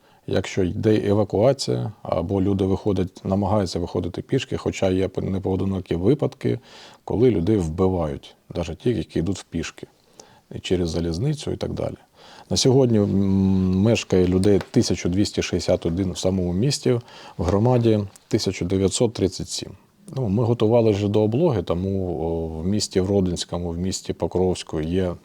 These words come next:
велика кількість набурених скважин. Так, ми вже не роздаємо питну воду, але є присутність у нас, е, ми розуміємо, що відбувається в місті, є присутність у нас комунальників там,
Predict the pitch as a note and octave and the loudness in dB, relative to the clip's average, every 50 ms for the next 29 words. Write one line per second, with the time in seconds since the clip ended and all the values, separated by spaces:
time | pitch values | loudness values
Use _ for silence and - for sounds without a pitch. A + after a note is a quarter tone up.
0 | _ _ - - - E2 E2 D#2+ D#2+ E2 F2+ G2 G#2 G#2+ G2+ - E2+ - - - | _ _ -20 -16 -14 -14 -12 -12 -6 0 2 4 4 4 2 0 -2 -4 -2 -4
1 | - - - F#2+ E2+ - E2+ E2 E2 F2 G2 G2 F2+ E2+ D#2 - - - G#2+ B2 | -4 -2 -2 -4 -4 -2 -4 -4 -4 -4 -4 -4 -4 -4 -6 -8 -8 -4 0 0
2 | C3 B2+ B2 A#2 A2+ A2 - _ _ - - - - - - - - - - - | 2 2 0 -4 -6 -10 -14 _ _ -20 -20 -20 -20 -20 -20 -20 -20 -20 -20 -20
3 | _ _ A#2+ A#2 G#2+ - - G#2 G#2 G#2 F#2+ G2+ G#2 G2+ G2 G2 F#2+ F#2+ F2+ F#2 | _ _ 2 2 2 2 2 2 4 4 4 4 4 4 4 2 2 2 2 2
4 | G2 G2+ G#2+ G#2 G2 F#2+ F2+ - - - - F#2 F#2+ A#2 C#3 D#3 C3 A2+ G2+ - | 4 4 4 4 4 2 0 0 -2 -2 -2 -2 -2 2 2 2 4 4 4 4
5 | F#2 G2 G#2 G#2+ G#2 G2+ G2+ G2+ F#3+ - G2 G2 - - - G#2 F#2 - F2+ E2+ | 4 4 6 4 4 4 2 2 0 0 -2 -4 -2 -2 -2 -2 -2 -2 -2 -4
6 | D#2 - - - F2 F2 F2 D#2+ - - - - - - - E2 E2 E2+ E2+ E2+ | -4 -4 -6 -4 -4 -2 -2 -4 -4 -6 -10 -12 -8 -6 -4 -2 -2 -2 -2 -4
7 | E2+ E2 E2 D#2+ E2+ F#2+ G#2 F#2+ F#2 - _ _ _ _ - _ _ _ _ G2 | -4 -4 -4 -4 -2 -2 -2 -2 -4 -8 _ _ _ _ -20 _ _ _ _ 2
8 | G2 A2+ A#2 B2 A#2 G2 F#2+ F#2 F#2+ G2 G#2+ G#2 - A2+ A2+ G#2+ A2 A#2 A2+ A#2 | 2 4 4 4 4 4 4 2 2 2 0 -2 -2 -2 -2 -2 -2 -2 0 2
9 | A2+ A2+ A2 - - A2+ A2 A2 A2+ G#2 - - F#2 F#2 F#2+ F#2 - F#2 - - | 2 2 2 -2 -6 -6 -6 -6 -6 -8 -6 -4 -2 -2 -2 -2 -4 -6 -6 -6
10 | G#2+ G2 - - - - - G2 E2+ D#2 - - - F#2 F#2 F#2 F2+ E2+ E2 E2 | -8 -8 -8 -12 -16 -12 -8 -6 -6 -6 -6 -6 -6 -4 -4 -2 -4 -4 -4 -6
11 | F2+ F#2 - G2+ G2+ - - G#2 G#2 G#2+ | -6 -6 -6 -8 -6 -6 -6 -6 -6 -8